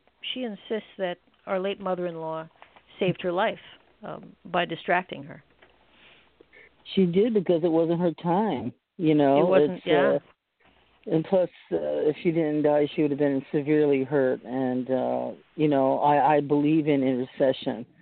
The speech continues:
Speaker 2: And, um, I have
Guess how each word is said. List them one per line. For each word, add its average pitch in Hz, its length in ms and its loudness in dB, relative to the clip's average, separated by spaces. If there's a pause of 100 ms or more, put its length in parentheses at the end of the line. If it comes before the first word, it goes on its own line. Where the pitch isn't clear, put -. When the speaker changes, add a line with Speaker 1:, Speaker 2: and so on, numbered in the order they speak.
(440)
Speaker 2:
And, 127 580 0 (100)
um, 117 640 -2 (1040)
I 147 140 2
have 160 260 2